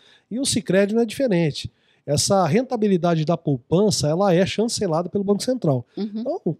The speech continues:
Speaker 1: qualquer instituição financeira que você tiver o produto poupança, a rentabilidade é igual. Só que no Sicredi você ganha três vezes, certo? Ou pode ganhar três, né?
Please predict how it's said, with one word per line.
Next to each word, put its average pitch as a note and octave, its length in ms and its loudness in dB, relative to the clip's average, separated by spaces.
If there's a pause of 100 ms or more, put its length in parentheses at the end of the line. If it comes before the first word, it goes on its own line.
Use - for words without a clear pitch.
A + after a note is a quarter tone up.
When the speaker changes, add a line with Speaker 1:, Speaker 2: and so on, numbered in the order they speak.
(160)
Speaker 1:
qualquer C4 360 2
instituição A3+ 600 0
financeira E3+ 540 -2
que - 80 -14
você F#3+ 240 0
tiver D#3 240 2
o D3+ 80 2
produto F3+ 400 -2
poupança, F#3+ 540 0 (340)
a E3+ 60 -4
rentabilidade G3 720 0
é C4 40 0
igual. F#3+ 460 4 (480)
Só D4+ 240 4
que D4 180 -4
no A3+ 300 4
Sicredi G#3+ 640 2
você A#3 320 -2
ganha F#3+ 380 0
três G3 520 -2
vezes, F#3 640 0 (480)
certo? A#3 520 -2
Ou E3 180 2
pode A3 460 2
ganhar C#3+ 240 -2
três, A2+ 340 -12
né? G#3+ 200 2